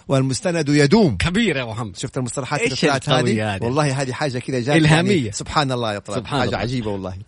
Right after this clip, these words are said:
Speaker 2: طيب.
Speaker 1: تمام. فهنا <laughs> نأتي. طيب، عقود السلف. هو إيش يقصد بعقود السلف؟
Speaker 2: مم.
Speaker 1: يعني، وهذا شيء ممتاز إنه،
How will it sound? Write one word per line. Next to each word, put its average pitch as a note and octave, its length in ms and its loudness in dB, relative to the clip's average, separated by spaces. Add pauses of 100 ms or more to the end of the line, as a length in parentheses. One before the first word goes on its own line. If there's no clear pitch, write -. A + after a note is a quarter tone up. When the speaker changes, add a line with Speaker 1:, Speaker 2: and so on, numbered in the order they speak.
Speaker 2:
طيب. D#3 120 4 (540)
Speaker 1:
تمام. B2 260 0 (300)
فهنا F#3+ 380 4 (100)
<laughs> G#3+ 80 0
نأتي. F#3 440 -2 (220)
طيب، A2+ 200 -2 (160)
عقود A#3+ 480 0
السلف. C3+ 600 -2
هو F3 120 2
إيش B3 280 0
يقصد F3 320 0
بعقود C#3 380 4
السلف؟ B2+ 380 2 (140)
Speaker 2:
مم. A2 60 -12 (200)
Speaker 1:
يعني، C#3+ 400 -2 (140)
وهذا F3 280 0
شيء G3+ 240 -2
ممتاز D3 680 0 (280)
إنه، D3+ 380 2